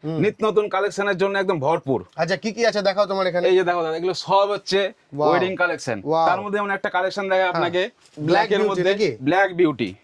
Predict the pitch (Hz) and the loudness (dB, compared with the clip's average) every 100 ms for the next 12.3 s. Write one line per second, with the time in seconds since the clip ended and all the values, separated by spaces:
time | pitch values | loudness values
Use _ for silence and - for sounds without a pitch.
0 | _ - 165 190 208 170 170 175 165 - | _ -4 2 2 2 2 4 2 0 -2
1 | 175 190 170 151 101 156 170 196 202 - | -2 -2 -2 -2 -2 -2 0 -2 -2 0
2 | 185 180 196 190 180 180 190 202 156 135 | 0 0 0 4 4 4 -2 -4 -6 -6
3 | 101 _ - 180 208 196 185 202 202 - | -8 _ 0 2 4 2 2 2 0 -2
4 | _ _ - 147 - 175 175 139 156 160 | _ _ -6 -6 -2 -2 0 2 2 4
5 | 165 165 143 151 156 170 220 - 143 170 | 2 2 2 2 2 0 0 -4 -2 0
6 | 170 160 120 151 - - 165 170 - 151 | 0 -2 0 0 0 2 4 2 -2 -6
7 | 139 - 175 233 - 165 175 202 196 190 | -4 -2 0 0 -2 0 0 0 -2 0
8 | 190 180 196 208 - 156 135 107 - _ | 2 2 2 -2 -4 -4 -2 -6 -16 _
9 | _ 170 156 104 - _ - 160 - 214 | _ -4 -4 -8 -18 _ -6 -6 -2 -2
10 | 214 240 247 247 202 196 185 220 220 220 | -2 -4 0 0 0 0 2 0 -2 -4
11 | 220 208 185 180 156 117 104 _ _ _ | -2 -4 -4 -2 -2 -4 -12 _ _ _
12 | _ _ 143 | _ _ -8